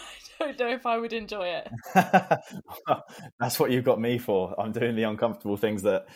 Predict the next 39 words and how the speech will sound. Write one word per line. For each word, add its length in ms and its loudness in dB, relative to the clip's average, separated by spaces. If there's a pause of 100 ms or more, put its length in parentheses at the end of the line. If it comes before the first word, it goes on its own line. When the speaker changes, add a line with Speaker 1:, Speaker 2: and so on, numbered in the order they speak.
(160)
Speaker 2:
people 240 -2
can 140 -2
watch 200 -2
from 120 -6
their 120 -4
sofas. 480 -2
So 240 -6 (100)
<laughs> 100 -14 (360)
Speaker 1:
You 160 -8
clearly 420 -6
Speaker 2:
I 160 -4
take 120 0
Speaker 1:
are. 40 -8
Speaker 2:
pleasure 260 -2
in 100 -6
that. 200 -12 (580)
Speaker 1:
Have 160 -4
you 100 -4
had 220 -4
any, 260 -4
like, 380 -4 (540)
any 360 -2
particular, 420 -8
s-, 360 -12 (140)
uh, 120 -4 (140)
particularly 380 -8
scary 580 -4
moments 460 -14
whilst 260 -10
you've 140 -16
been 120 -14
traveling 600 -12
that 100 -10
have 100 -12
sort 220 -8
of 60 -18
made 200 -8
you 60 -14
go, 320 -6